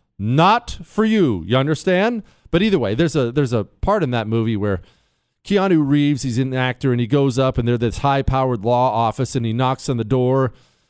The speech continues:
of one of the big rooms, and he opens it up, and he looks back, and he sees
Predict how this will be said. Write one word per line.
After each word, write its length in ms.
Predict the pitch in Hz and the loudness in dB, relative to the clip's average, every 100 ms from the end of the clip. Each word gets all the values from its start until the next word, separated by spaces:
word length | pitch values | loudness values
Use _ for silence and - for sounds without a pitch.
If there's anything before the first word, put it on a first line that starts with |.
| _ | _
of 460 | 127 120 98 85 95 | -2 0 -2 -8 -4
one 160 | 113 120 | -2 0
of 60 | |
the 60 | 110 | 0
big 200 | 131 110 | 0 0
rooms, 480 | 127 143 139 131 127 | 0 2 0 -2 -2
and 100 | 110 | 0
he 120 | 120 | 0
opens 340 | 143 139 113 | 0 -2 -4
it 80 | 117 | -2
up, 260 | 131 135 117 | 0 0 -4
and 120 | 101 | -4
he 100 | 110 | -4
looks 320 | 123 160 - | -4 -6 -4
back, 480 | 147 147 143 143 - - _ _ _ - | -2 0 0 -4 -10 -20 _ _ _ -2
and 140 | 123 | 0
he 100 | 120 | 0
sees 880 | - - 160 160 147 123 - - | -4 -2 -2 0 -2 -4 -12 -16